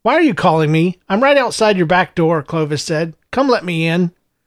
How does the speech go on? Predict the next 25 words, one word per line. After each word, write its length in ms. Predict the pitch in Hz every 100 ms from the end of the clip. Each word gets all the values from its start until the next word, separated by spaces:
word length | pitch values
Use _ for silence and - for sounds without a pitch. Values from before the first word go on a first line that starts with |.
| _ _ _
Joseph 400 | 202 214 175 151
turned 320 | - 185 185
and 100 | 175
unlocked 380 | 175 175 175 -
the 80 | 156
door. 320 | 170 170 170
Clovis 400 | - 190 175 147
entered, 400 | 185 165 170 160
sliding 440 | - 190 180 170 170
his 120 | 143
phone 300 | 190 175 170
into 220 | 156 170
his 120 | 147
pocket. 460 | - 170 156 175 - _ _ _ _ _ _
"Somebody's 460 | 226 349 277 208
been 180 | 165 185
cleaning 400 | - 233 330 254
in 140 | 175
here," 240 | 160 170 143
Clovis 400 | 151 170 156 143
said, 300 | 175 165 190
looking 280 | 175 156 156
around, 320 | 160 160 180
acting 360 | 160 156 165
impressed. 540 | 151 143 170 156 185